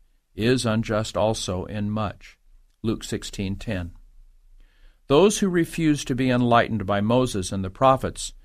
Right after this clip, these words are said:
and ask for some wonderful miracle to be performed would not be convinced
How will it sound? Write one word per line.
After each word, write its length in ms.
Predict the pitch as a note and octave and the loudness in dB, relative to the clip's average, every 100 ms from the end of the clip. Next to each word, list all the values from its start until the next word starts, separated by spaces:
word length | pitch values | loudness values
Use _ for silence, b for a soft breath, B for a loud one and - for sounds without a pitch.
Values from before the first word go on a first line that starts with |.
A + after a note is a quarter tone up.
| _ _ | _ _
and 160 | B2 C3+ | 2 6
ask 260 | D3+ E3 | 6 4
for 140 | - D3 | 0 0
some 320 | - D3+ C#3+ | 4 4 6
wonderful 500 | C3+ D#3 D#3+ D3+ D3 | 6 6 4 4 4
miracle 500 | C3+ D#3+ E3 C3 A#2 | 4 4 4 4 0
to 120 | G#2+ | 0
be 160 | A2 B2 | 0 0
performed 680 | B2 A2 - E3+ B2+ G2 F#2+ b b b | 0 -4 2 4 6 4 -2 b b b
would 160 | - C3 | -2 0
not 260 | C#3+ D3+ - | 4 2 2
be 140 | D3 | 0
convinced 720 | D#3+ D3+ C#3+ A#2+ F#2+ - - | 2 2 4 2 0 -10 -16